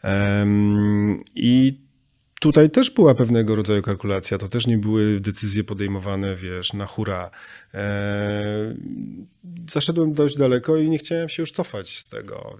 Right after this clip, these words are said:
więc, y, tak jak powiedziałeś, w pewnych kręgach ktoś by powiedział, "To była głupia decyzja", ale, mm, ona, ja dla-, ja ją dość mocno przeanalizowałem, dlatego też nie oceniam decyzji ludzi w górach, tak jak, y, bardzo często mamy w,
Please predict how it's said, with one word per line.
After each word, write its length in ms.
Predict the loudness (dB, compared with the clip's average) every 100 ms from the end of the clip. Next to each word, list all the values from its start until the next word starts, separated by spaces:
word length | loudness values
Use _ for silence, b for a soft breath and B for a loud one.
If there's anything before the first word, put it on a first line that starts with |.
| -16
więc, 400 | -14 -12 -12 -8
y, 280 | -6 -6 -6
tak 120 | -6
jak 100 | -4
powiedziałeś, 480 | -4 -2 2 0 -2
w 60 | -10
pewnych 300 | -10 -10 -6
kręgach 300 | -6 -6 -8
ktoś 180 | -10
by 80 | -10
powiedział, 280 | -10 -6 -6
"To 100 | -4
była 140 | -6
głupia 260 | -2 -2 -4
decyzja", 520 | -8 -12 -14 -12 -14 -14 B B B B
ale, 380 | -8 -4 -4 -4
mm, 600 | -6 -8 -10 -8 -8 -10 -8
ona, 180 | -4 -4 -4 -8 -4
ja 180 | 0 2
dla-, 140 | 0 -2 -14 -20 -18 -18 -20 -18 -8
ja 160 | -2
ją 180 | -2 0
dość 160 | 0 0
mocno 380 | 0 0 0
przeanalizowałem, 680 | 0 0 0 0 0 0 0
dlatego 240 | 0 -2 -4
też 160 | -2
nie 120 | 0 0
oceniam 360 | 0 0 0
decyzji 560 | -2 -4 -6 -4 -4 -4
ludzi 320 | -4 -4 -4
w 60 | -4
górach, 460 | -2 -4 -6 -14 -18
tak 180 | -14
jak, 340 | -10 -10 -10 -8
y, 260 | -6 -6 -8 B B B _
bardzo 240 | -8 -6
często 460 | -2 0 0 -4 -6
mamy 380 | -6 -8 -8 -12
w, 280 | -16 -18